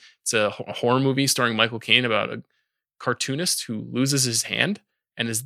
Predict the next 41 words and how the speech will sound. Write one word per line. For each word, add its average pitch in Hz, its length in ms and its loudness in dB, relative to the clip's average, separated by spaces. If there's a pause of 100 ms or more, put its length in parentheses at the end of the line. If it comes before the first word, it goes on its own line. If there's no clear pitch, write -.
(180)
his 117 260 -6
hand 131 380 6
then 110 380 2
haunts - 480 2
people 226 480 -2 (260)
and 110 220 -8
kills 160 320 0
them, 208 340 2 (340)
uh, 110 200 -4
acting 131 360 4
as 117 100 4
a 110 60 0
kind 110 180 0
of, 110 100 -2
like, 95 320 -2 (800)
disembodied 117 720 -2
id. 147 300 2 (680)
And 123 120 -2
again, 127 520 4 (300)
Oliver 160 220 -4
Stone, 143 460 0
guy, 151 260 6
even 135 220 2
though 143 80 0
he's 135 100 0
got 139 120 4
a 131 40 2
lot 143 140 4
of 156 60 0
money, 143 260 2
beautiful 139 340 2
wife, 139 420 4 (380)
Oscar 135 300 2
on 131 80 2
his 123 140 -2
mantle, 120 500 2 (640)
is - 80 -12
coping 185 320 0
with 160 100 0
some 143 160 -2
demons, 180 520 2